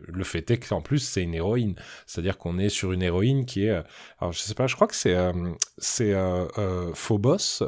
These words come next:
euh, qui avait fait un podcast sur les héroïnes de films d'action, euh, dans, dans le cadre de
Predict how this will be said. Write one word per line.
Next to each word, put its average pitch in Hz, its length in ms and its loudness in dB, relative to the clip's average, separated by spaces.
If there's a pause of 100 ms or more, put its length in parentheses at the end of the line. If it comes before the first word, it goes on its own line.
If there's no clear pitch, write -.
(120)
euh, 104 540 2
qui - 180 -4
avait 107 160 2
fait - 140 0
un 107 80 4
podcast 107 500 0
sur - 220 -2
les 98 260 2
héroïnes 107 320 4
de 101 80 2
films 95 240 -4
d'action, 92 440 -2 (420)
euh, 90 920 0
dans, 87 560 -4
dans 92 180 -2
le 92 60 0
cadre 90 380 0
de 85 320 -4